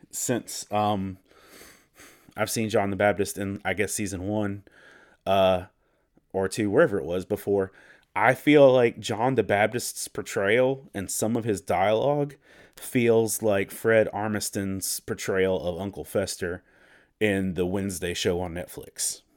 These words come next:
Just throwing that out there. Also, John's beard needs work.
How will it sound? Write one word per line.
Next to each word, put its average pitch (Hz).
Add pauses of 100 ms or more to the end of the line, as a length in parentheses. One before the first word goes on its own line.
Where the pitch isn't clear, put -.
(520)
Just -
throwing 120
that 92
out 82
there. - (640)
Also, 131 (1300)
John's 113
beard 95
needs 95
work. -